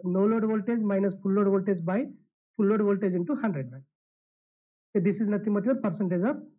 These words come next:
regulation. Okay, see, this is I D C, uh, this is two V M by pi. So how you got the I D C into R L in the denominator part? Now previously you were having this.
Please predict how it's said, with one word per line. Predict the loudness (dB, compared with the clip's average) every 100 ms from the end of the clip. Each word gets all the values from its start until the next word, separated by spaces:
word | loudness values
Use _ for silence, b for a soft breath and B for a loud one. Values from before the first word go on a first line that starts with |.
| _ _ -2
regulation. | 0 0 -4 -8 -12 -16 _ _ _ _ _ _ _ _ _ _ _ _ _ _ _ _ _
Okay, | -4 -2 -4 -6 -20 _ _ _ _
see, | -4 0
this | 0 0 2
is | 0 0 -6 -12 -4
I | 0
D | 2 0
C, | 2 0
uh, | 0 -2 -6 -6
this | -6 -2
is | -2 0
two | 2
V | 2 2
M | 0
by | -2 -2
pi. | -2 -2 -2 -4 -14 _ _
So | -6
how | -2 0 2
you | 2
got | 2 2
the | 2
I |
D | 2
C | 2 0
into | 0
R | 0 0
L | -2
in | -4 -10 _ -4
the | -2
denominator | 2 2 2 0
part? | -2 -4 -4 B B B
Now | -4
previously | 0 2 2 2 0
you | 0
were |
having | 0 0 0 0
this. | -2 -4